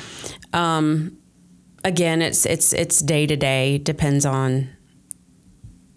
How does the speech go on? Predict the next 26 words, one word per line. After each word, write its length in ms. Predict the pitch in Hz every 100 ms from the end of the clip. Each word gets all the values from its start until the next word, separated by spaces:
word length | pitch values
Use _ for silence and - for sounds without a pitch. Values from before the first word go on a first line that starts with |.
| -
the 80 | 160
time 560 | - 135 135 143 143 - - 196 196 - -
<laughs> 420 | - - - -
and 120 | 185
what 120 | 165
I 80 | 160
have 200 | 170 147
going 320 | 156 151 143
on. 400 | 143 135 156 165 -
I 100 | 202
don't 180 | 226
let 160 | - 165
it 100 | -
consume 380 | 175 156 156 151
me 80 | 143
anymore. 460 | 135 139 135 -
There 240 | 151 190 180
were 180 | 160 147
times 420 | 165 - 156 -
that 140 | 131
it 140 | 120 -
did. 420 | 135 - - 165
It 120 | 175 151
did 200 | 123 117
absolutely 640 | 135 151 - 143 117 107
consume, 680 | - 147 143 151 143 139